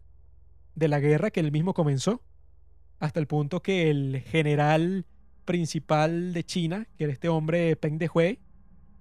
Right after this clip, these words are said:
él se volvió el general mayor de todo el conflicto. No importaban los generales de Corea del Norte, él era el líder supremo de todo el conflicto.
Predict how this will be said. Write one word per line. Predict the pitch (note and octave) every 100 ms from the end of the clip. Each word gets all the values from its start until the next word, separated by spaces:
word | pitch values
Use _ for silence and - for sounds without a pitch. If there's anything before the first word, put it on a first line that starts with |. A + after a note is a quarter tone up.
| - - -
él | D#3+ D#3 D3+
se | G3+
volvió | G3+ F3 D#3+ D#3+ F#3 A#3+ - - - - -
el | F3+ E3+ D3+
general | F3 D#3+ D#3+ F3+
mayor | F#3 G3 D#3+ F#3+ G3
de | G3 F3
todo | F#3 F#3
el | F#3+
conflicto. | E3+ D3 - E3 - C#3+
No | C3+ D3
importaban | D3 F3+ E3 F3 F3 F#3 F3+
los | F3 D#3+ C#3 C3
generales | - D#3 D3+ E3 F3+ F3+ F3
de | E3
Corea | - D3+ D#3+
del | D3
Norte, | D3+ D#3 A3+ - - - -
él | D#3 D#3+
era | F3 F3+
el | F3+
líder | G3+ G3 F3+
supremo | - D3 E3 E3+ F3+
de | D3+
todo | D#3
el | E3
conflicto. | D3+ - C#3 -